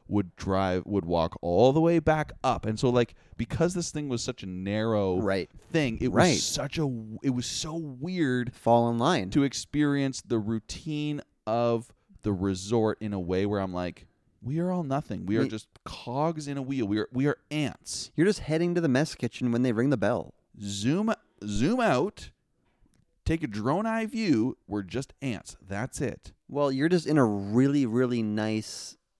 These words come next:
Speaker 2: self-admitted prison for the week.
Speaker 1: We're always in a prison.
Speaker 2: Right.
Speaker 1: That was another observation. So whether we're at a resort, boom,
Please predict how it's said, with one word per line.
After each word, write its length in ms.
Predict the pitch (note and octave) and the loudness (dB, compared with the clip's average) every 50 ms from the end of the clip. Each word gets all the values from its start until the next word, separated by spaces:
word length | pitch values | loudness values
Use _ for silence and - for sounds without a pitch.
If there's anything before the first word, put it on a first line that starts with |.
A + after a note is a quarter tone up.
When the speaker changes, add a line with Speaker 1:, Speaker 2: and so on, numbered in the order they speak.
| _ _ _ - | _ _ _ -18
Speaker 2:
self-admitted 920 | - - - - - A2+ G#2 G#2+ - - - A2 G#2 G2+ G2+ F#2+ F#2+ E2+ - | -16 -14 -10 -4 -2 0 0 -2 -4 -8 -10 -8 -4 -4 -2 -4 -4 -6 -8
prison 440 | - - G#2+ G#2 - E2 - - - _ _ _ _ _ _ _ _ _ _ _ _ _ _ | -8 -6 -6 -6 -6 -8 -14 -14 -18 _ _ _ _ _ _ _ _ _ _ _ _ _ _
for 140 | - - G2+ | -10 -10 -8
the 80 | G2 | -6
week. 400 | F#2+ G2 F#2+ F#2 - - - - _ _ _ _ _ _ _ _ _ - | -4 -6 -6 -6 -10 -18 -20 -20 _ _ _ _ _ _ _ _ _ -6
Speaker 1:
We're 200 | A#2+ B2+ C3+ - _ _ _ - | -2 -2 -2 -2 _ _ _ 0
always 640 | C3+ C#3+ D3+ D#3 D#3+ E3 E3+ E3+ E3 D#3+ D#3+ D3+ | 2 2 2 2 0 0 0 0 2 2 0 0
in 140 | - D#3 D3+ | -2 -2 -4
a 60 | B2+ | -4
prison. 520 | - - - A#2+ F#2+ E2+ D#2 C2+ B1 - - _ _ - | -4 -4 -4 -4 -2 -4 -6 -8 -10 -14 -18 _ _ -8
Speaker 2:
Right. 280 | - F#2+ F2 E2+ D#2 - _ _ _ _ _ _ _ _ _ _ _ _ _ _ _ _ _ _ _ _ _ _ _ - | -4 -2 -2 -2 -4 -10 _ _ _ _ _ _ _ _ _ _ _ _ _ _ _ _ _ _ _ _ _ _ _ -2
Speaker 1:
That 200 | A2 A2 A2 F#2 | -2 0 0 0
was 120 | B2+ A#2+ | -2 -2
another 340 | A#2+ A#2+ A#2+ A#2 B2 A#2+ A2+ | 0 0 2 2 4 4 2
observation. 720 | G#2 F#2 - - F#2 D#2+ E2 D#2 D#2 - - - - - _ _ _ _ _ _ _ - | 2 0 -4 -8 -8 -6 -6 -8 -8 -12 -14 -16 -18 -20 _ _ _ _ _ _ _ -10
So 200 | - - A#2+ A2+ | -2 0 2 2
whether 360 | G#2 F#2 G#2+ A#2 A#2+ C3+ C3 | 2 2 2 2 4 2 2
we're 200 | A#2 A#2 A#2 A2 - | 2 2 0 -2 -2
at 180 | G#2 A2 A2+ | -4 -4 -2
a 60 | A#2+ A#2 | -2 -2
resort, 520 | A2+ A2+ A2 G#2+ A#2+ A#2 F#2+ - - - | -2 -2 -2 -2 -2 -2 -2 -4 -6 -6
boom, 320 | G2+ F#2+ F2+ E2 D2 - | -4 -2 -2 -4 -6 -10